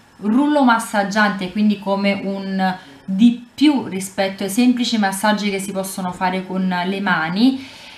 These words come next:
ma anche come prodotto effettivo di bellezza grazie ai principi e alla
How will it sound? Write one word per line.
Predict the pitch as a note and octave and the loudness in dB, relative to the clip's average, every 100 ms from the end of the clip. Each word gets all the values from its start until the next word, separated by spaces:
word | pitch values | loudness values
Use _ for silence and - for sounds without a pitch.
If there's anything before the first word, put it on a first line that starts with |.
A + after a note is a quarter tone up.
| - - | -12 -2
ma | A3 A#3+ D4 D#4 E4 | 4 6 6 4 0
anche | - D4 E4+ F4 E4+ E4+ E4+ | 0 -2 -2 -10 -12 -12 -10
come | - B3+ B3 B3 A#3+ A#3+ A#3 - - | -6 -2 2 4 4 4 0 -6 -12
prodotto | - B3+ A#3+ C#4+ D4+ | -2 0 2 0 0
effettivo | D4 B3 A3+ B3 B3 | 0 -2 -2 -2 0
di | A3 | -2
bellezza | G3 G#3+ G#3 F#3+ F#3+ - A3 | -2 -2 -2 -2 -2 -2 0
grazie | A3 G3+ G3 G#3 | 2 0 -2 -2
ai | |
principi | A#3+ C#4 C4+ - A#3 G#3 G3+ A3 A#3 G#3+ | 4 4 4 0 -2 -2 -2 -4 -4 -4
e | G#3 G#3 F#3+ - | -4 -4 -4 -8
alla | G3 F#3 F3+ F3+ F3 F3 E3+ | -2 0 0 -2 -2 -2 -6